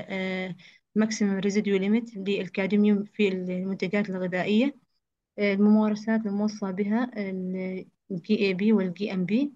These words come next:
وأيضا الصناعات الغذائية وممارسات المستهلك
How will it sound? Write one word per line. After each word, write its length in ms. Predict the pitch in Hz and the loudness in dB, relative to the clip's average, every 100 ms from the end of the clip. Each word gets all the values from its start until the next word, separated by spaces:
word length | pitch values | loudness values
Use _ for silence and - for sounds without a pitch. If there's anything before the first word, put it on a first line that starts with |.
| - - - _ - | -14 -20 -20 _ -2
وأيضا 320 | 214 233 226 | 2 4 4
الصناعات 720 | 220 - 208 202 202 220 214 | 4 2 -2 -2 0 0 -2
الغذائية 600 | 190 190 190 190 202 214 | -6 -6 -6 -2 2 4
وممارسات 600 | 208 190 196 185 202 196 | 4 0 -2 -4 -4 -4
المستهلك 580 | 190 185 - 208 214 | -4 -4 -2 2 2